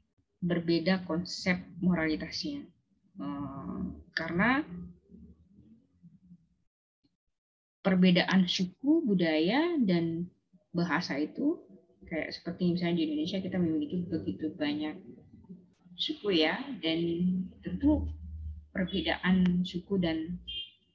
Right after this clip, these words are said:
perbedaan adat tersebut memiliki kontribusi terhadap perbedaan moralitas, eh, antar individu. Dan itu menjadi sesuatu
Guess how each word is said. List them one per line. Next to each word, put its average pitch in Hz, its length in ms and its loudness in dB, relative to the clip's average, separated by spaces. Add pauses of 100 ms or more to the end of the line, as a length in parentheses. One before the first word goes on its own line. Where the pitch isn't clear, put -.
(560)
perbedaan 165 480 0
adat 165 240 -4
tersebut 190 400 -2 (160)
memiliki 175 640 4
kontribusi 170 800 -2
terhadap 175 480 -2 (480)
perbedaan 170 960 0 (720)
moralitas, 175 640 4 (720)
eh, - 720 -4
antar 165 260 -2
individu. 151 480 -2 (2750)
Dan 175 320 -4
itu 170 240 -2
menjadi 202 320 -2
sesuatu - 400 -4